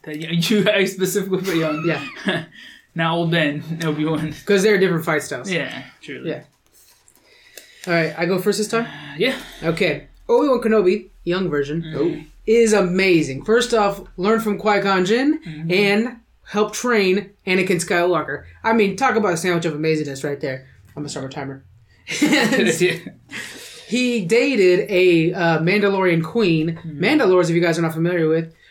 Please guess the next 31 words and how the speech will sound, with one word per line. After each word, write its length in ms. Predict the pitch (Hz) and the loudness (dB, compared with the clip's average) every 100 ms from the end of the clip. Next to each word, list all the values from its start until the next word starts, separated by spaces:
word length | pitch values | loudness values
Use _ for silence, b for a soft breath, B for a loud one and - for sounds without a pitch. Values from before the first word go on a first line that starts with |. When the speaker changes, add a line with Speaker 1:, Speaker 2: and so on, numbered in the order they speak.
| b b | b b
Speaker 2:
are 180 | 180 180 | 0 2
the 120 | 175 | 2
freaking 500 | 165 - 285 240 180 | 0 -2 -2 0 0
bounty 380 | 165 208 285 233 | 2 2 2 2
hunter 260 | 185 160 156 | 2 2 2
race. 500 | 151 156 185 - - | 2 0 -4 -8 -4
So 160 | 190 170 | 0 2
that 260 | 170 175 | 2 -2
where, 380 | 175 180 175 165 - | 0 2 2 -2 -6
uh, 300 | 196 175 180 | -2 0 -2
Boba 340 | 180 180 175 190 | -2 -2 0 2
Fett 200 | 220 202 | 0 -2
and, 160 | 196 | -6
or 200 | 196 151 135 | -4 -6 -6
Boba 260 | 143 - | -12 -12
Fett. 200 | - - - _ | -18 -20 -20 _
Yeah. 100 | 190 | -6
Speaker 1:
Jan-, 120 | 156 147 | -6 -6
yeah, 220 | 240 170 | -8 -4
Speaker 2:
Yeah. 100 | 196 | -2
Speaker 1:
Boba 200 | 165 170 | -2 -2
and 80 | 160 | -2
Jango. 260 | 165 170 175 | -4 -4 -2
Speaker 2:
And 100 | 175 | 2
Jango 240 | 208 175 | 2 2
Fett, 140 | 165 143 | -2 -4
thank 140 | 160 | -6
you. 160 | 139 - b b b | -6 -12 b b b
<clears throat> 600 | 285 254 190 165 - _ | -4 0 -2 -4 -10 _
They're 300 | 190 170 233 | -4 0 2
people. 540 | 226 247 196 165 160 | 2 -2 0 0 0